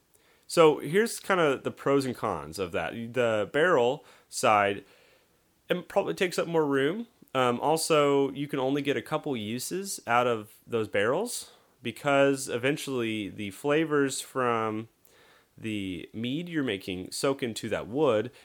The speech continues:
and after you've done that two or three times, you don't really want to reuse that. That's why a lot of distil-,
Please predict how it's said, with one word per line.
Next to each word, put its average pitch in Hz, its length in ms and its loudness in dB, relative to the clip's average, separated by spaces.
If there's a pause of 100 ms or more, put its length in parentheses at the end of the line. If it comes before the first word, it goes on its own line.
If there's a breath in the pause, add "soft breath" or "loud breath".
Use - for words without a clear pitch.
and 101 500 -2
after - 300 0
you've 95 280 -10
done 147 220 -4
that 123 200 -6
two 95 180 -6
or 87 40 -4
three 85 160 -10
times, 80 360 -12
you 107 60 -8
don't 110 160 -4
really 113 460 -2
want 95 480 -4
to 87 680 -6
reuse 95 460 -8
that. - 260 -14 (320 loud breath)
That's - 240 0
why 110 400 4
a 92 80 -8
lot 95 180 0
of 95 60 -6
distil-, 104 320 -6